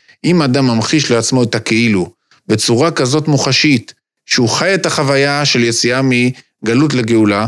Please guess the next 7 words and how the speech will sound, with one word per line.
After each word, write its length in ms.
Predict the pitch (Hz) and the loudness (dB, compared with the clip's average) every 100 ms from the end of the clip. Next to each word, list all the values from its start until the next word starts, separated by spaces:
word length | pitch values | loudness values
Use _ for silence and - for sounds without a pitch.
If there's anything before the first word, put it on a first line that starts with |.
| 117 _ _ | -6 _ _
אז 140 | 123 127 | -4 0
הוא 100 | 139 | 0
זוכה 380 | 139 - 190 | 0 0 0
שמהמיצר 720 | 175 - 135 123 123 120 190 165 | 0 0 2 2 0 0 -2 -2
שלו 260 | - 151 | 0 0
הוא 80 | 156 | 2
יוצא, 440 | 143 135 139 147 | 0 0 0 0